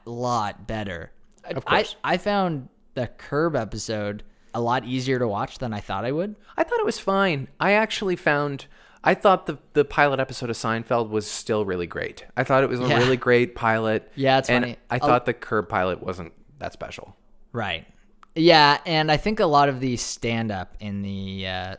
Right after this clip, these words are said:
Speaker 1: Seinfeld episode kind of brought it to the, like, he was using, he was using some home run
Speaker 2: You're right.
Speaker 1: jokes
Speaker 2: You're right.
Speaker 1: in
Speaker 2: I,
Speaker 1: that
Speaker 2: I,
Speaker 1: show.
Speaker 2: I,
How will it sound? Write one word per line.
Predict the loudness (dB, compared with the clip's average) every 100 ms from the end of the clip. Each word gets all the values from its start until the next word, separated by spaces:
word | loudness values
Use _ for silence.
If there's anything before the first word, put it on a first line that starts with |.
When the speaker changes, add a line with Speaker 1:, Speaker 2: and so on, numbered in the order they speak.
| -10
Speaker 1:
Seinfeld | -8 -8 -8 -10 -10
episode | -12 -10 -8 -10 -12 -20 -20 -14
kind | -12 -12
of | -10
brought | -8 -8
it | -8 -14
to | -14
the, | -10 -10 -12 -16 -20 _ -12
like, | -4
he | 0
was | 0
using, | 2 2 2 -2 -6 -8
he | -2
was | -2 -2
using | -4 -4 -6
some | -8 -8
home | -8 -6 -6
run | -6 -8 -10 -6
Speaker 2:
You're | -2 0
right. | 0
Speaker 1:
jokes | -4 -10 -16 -16 -8
Speaker 2:
You're | -2 0
right. | 0 0 -2
Speaker 1:
in | -4
Speaker 2:
I, | -6
Speaker 1:
that | -6 -10 _ -2
Speaker 2:
I, | 0
Speaker 1:
show. | 2
Speaker 2:
I, | 0